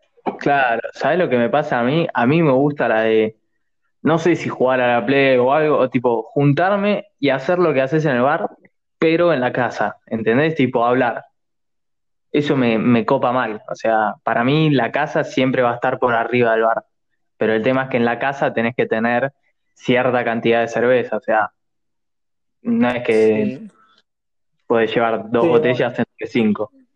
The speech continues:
Speaker 2: Yo creo que tiene sus pros y sus contras lo de la casa. Lo bueno de la casa para algunos es que podés ir en shortcito de enojotas y tomar la birra del pico si querés, estén tirado en el sillón de tu amigo, jugando a la Play, hablando de lo que se te cante.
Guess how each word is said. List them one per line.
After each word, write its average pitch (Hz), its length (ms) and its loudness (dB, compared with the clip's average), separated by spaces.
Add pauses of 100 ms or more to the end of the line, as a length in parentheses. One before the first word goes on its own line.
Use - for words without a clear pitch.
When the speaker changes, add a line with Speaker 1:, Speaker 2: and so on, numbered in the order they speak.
(260)
Speaker 2:
Yo 175 200 -8
creo 185 180 -6
que 135 140 -12
tiene 147 280 -14
sus 123 200 -18
pros 147 200 -12
y 135 40 -14
sus 135 200 -20
contras 135 440 -18
lo 113 100 -20
de 110 80 -20
la 110 140 -20
casa. 120 320 -14
Lo 120 120 -10
bueno 160 220 -4
de 147 40 -14
la 139 140 -14
casa 160 320 -12
para 120 160 -16
algunos 151 400 -20
es 131 120 -20
que 113 520 -20
podés 123 400 -20
ir 123 220 -12
en 117 260 -18
shortcito 131 500 -16
de 123 80 -10
enojotas 165 640 -10 (680)
y 113 220 -14
tomar 123 320 -12
la 123 180 -10
birra 131 560 -10
del 113 280 -16
pico 147 420 -14
si 113 180 -16
querés, 123 560 -12 (100)
estén 117 280 -20
tirado 123 280 -12
en 120 60 -14
el 113 80 -18
sillón 131 300 -14
de 120 100 -12
tu 123 120 -10
amigo, 139 400 -8
jugando 120 360 -12
a - 20 -12
la 113 120 -12
Play, 147 480 -10 (300)
hablando 120 420 -10
de 117 60 -10
lo 113 120 -12
que 107 80 -20
se - 100 -20
te 117 140 -10
cante. 156 500 -10